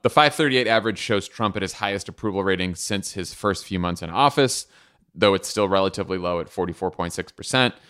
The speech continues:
Um, the uptick has been driven entirely by approval of his response to the coronavirus crisis, and it's been driven specifically by independents and Democrats. What in the ever-living fuck is going on?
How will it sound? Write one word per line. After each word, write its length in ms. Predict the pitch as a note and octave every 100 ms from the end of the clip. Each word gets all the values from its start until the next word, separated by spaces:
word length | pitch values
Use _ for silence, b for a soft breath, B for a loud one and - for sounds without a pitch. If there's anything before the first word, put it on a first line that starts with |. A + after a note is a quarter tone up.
| b -
Um, 280 | A2 G#2 -
the 120 | A#2
uptick 340 | A#2 - C3+ A2+
has 160 | A#2+
been 180 | G2+ A2
driven 340 | F#2 G#2 G2+ E2+
entirely 600 | F2+ - A#2 A#2+ A2+ G#2
by 120 | F#2+
approval 520 | F#2 - A2+ G#2 D#2+
of 100 | F2+
his 220 | F#2+ F2+
response 540 | F2+ - G2 G2 G2+ -
to 80 |
the 80 | F2+
coronavirus 600 | F2 F2+ F2+ E2+ F2 -
crisis, 500 | - C#3+ C#3 B2+ - b b b -
and 220 | C#3 D3
it's 140 | C3 -
been 140 | G#2+
driven 260 | A2 G#2 G2
specifically 540 | - F#2+ G#2+ G#2 G#2
by 180 | F#2 F#2
independents 680 | G2 G2+ F#2+ G2 F2+ E2+ - _ -
and 220 | F2+ E2+
Democrats. 760 | A2 C3 - F#2 C#2 - - - b b b b b b b b b _ _ _ - A2 B B B
What 360 | A2 G#2+ C3+ C3+
in 100 | B2
the 160 | A2 F#2+
ever-living 460 | A2 A#2 A2 G2 F2
fuck 340 | - G#2+ A2
is 140 | G2+
going 240 | F2 G2 F2+
on? 320 | F2 B1 -